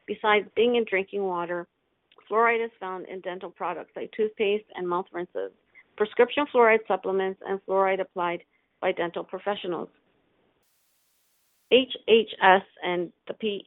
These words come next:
E P A, Environmental Protection Agency, announced on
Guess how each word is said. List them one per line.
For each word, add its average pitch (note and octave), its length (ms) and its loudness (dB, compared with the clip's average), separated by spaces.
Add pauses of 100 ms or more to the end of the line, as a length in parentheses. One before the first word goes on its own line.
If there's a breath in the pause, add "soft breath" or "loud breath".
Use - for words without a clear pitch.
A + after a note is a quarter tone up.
E G3+ 220 -4
P G3+ 280 -2
A, F3 360 0
Environmental F3+ 520 0
Protection F#3 520 -8
Agency, F3 500 -6
announced F3+ 480 2
on E3 180 -2